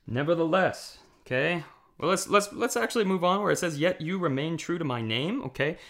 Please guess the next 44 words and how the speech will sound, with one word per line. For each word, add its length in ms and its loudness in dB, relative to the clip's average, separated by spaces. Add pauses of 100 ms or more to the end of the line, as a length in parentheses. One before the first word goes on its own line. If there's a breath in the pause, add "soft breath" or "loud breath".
(100)
You 120 -4
don't 200 0
renounce 340 0
your 80 -4
faith. 300 -2
So 120 -2
that's 200 2
great. 380 4 (220 loud breath)
These 200 0
Christians 520 2
were 240 0
saying, 360 -2
"Okay, 220 0
I 120 -2
am 140 -2
surrounded 580 2
by 140 4
these 160 0
pressures 600 -4 (340 loud breath)
to 100 -2
cave 360 -2
in. 300 0
You 140 2
know, 160 2
I, 320 -2
I, 120 -6
I 80 -2
feel 240 -2
pressured. 640 -2
Like, 240 -4
if 100 -2
I 80 4
don't 220 -2
go 220 2
to 60 0
this 200 -2
temple, 420 -2
I'm 80 0
gonna 140 -2
be 140 -4
excluded 500 -4
from 240 -4
this. 300 0
And 100 -2